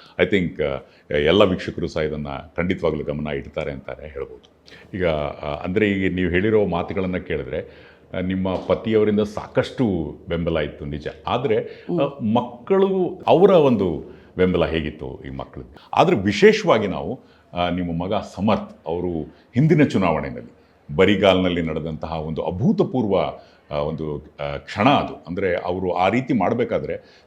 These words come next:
Speaker 1: ನಿಮ್ಮ ಮನೆಯಲ್ಲಿರ್ತಕ್ಕಂಥ, ಆ, ಸಂಸ್ಕಾರ, ಆ ರೀತಿಯಾದಂತಹ ಗುಣಗಳು ಅವರಲ್ಲಿ ಬಂದು ಆ ರೀತಿ ಅವ್ರು ಮಾಡಿದ್ದಾರೆ. ಇದು ನಿಜಕ್ಕೂ ಖಂಡಿತವಾಗ್ಲೂ ಶ್ಲಾಘನೀಯವಾಗಿರ್ತಕ್ಕಂಥ ಒಂದು ವಿಷಯ ಅಂತಾನೆ ಹೇಳ್ಬೇಕು.
Speaker 2: ನಮ್ಮ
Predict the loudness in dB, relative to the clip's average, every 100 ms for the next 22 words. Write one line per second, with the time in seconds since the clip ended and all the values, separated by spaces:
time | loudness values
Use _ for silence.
0 | 0 2 4 2 2 2 2 -2 -4 -4
1 | -4 -4 -2 -4 -4 -6 -6 -6 -6 -4
2 | -8 -10 _ _ 2 2 2 0 0 -4
3 | -4 -4 2 4 6 4 4 2 -2 -2
4 | -2 -2 -4 -8 -16 _ -4 -2 -2 -4
5 | -4 -4 -6 -6 -10 -14 _ 0 4 6
6 | 6 4 0 -2 0 0 0 0 0 -4
7 | -8 _ -6 4 4 4 4 2 2 -2
8 | -12 -12 -10 -10 -12 -14 -14 -10 -10 -10
9 | -16 -16 -20 _ -10 -4 0 2